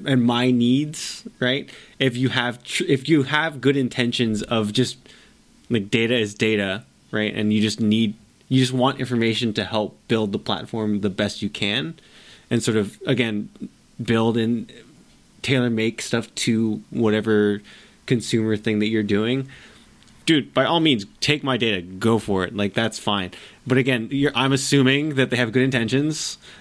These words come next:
I'm assuming that they're not going, that there's no, uh, like, malicious intent here, right? And then also I'm assuming that, you know, like,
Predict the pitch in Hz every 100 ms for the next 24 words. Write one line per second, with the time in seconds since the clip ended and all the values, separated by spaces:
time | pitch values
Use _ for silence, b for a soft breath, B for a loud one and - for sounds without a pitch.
0 | B 127 127 131 - 139 143 143 131 131
1 | 135 120 120 123 - 123 123 127 127 -
2 | 123 113 110 113 117 113 117 113 110 B
3 | B B B B B - 104 98 92 101
4 | - - _ - - _ _ _ _ -
5 | _ _ _ 139 113 104 - 160 131 139
6 | 123 131 139 127 131 127 131 131 127 131
7 | 127 135 127 131 139 B B B B -
8 | - 135 135 135 135 156 156 151 135 135
9 | 131 147 135 135 127 127 135 - _ -
10 | - 95 107 110 87